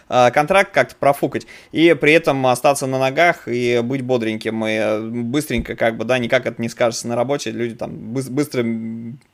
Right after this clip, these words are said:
переобуваются на ходу и, э, зарабатывают ещё больше денег, условно, да, или там делают ещё более крутой проект. Вот, э,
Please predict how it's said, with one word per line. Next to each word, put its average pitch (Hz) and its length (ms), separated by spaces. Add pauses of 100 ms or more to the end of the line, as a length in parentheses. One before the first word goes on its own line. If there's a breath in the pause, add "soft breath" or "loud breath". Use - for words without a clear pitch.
переобуваются 135 680
на 123 80
ходу 156 380
и, 127 280
э, 117 360
зарабатывают 123 500
ещё 117 160
больше 117 260
денег, 110 280
условно, 110 360
да, 117 200
или 107 100
там 107 220
делают 117 240
ещё - 160
более 113 240
крутой 117 260
проект. 110 340 (460 loud breath)
Вот, 123 300
э, 123 460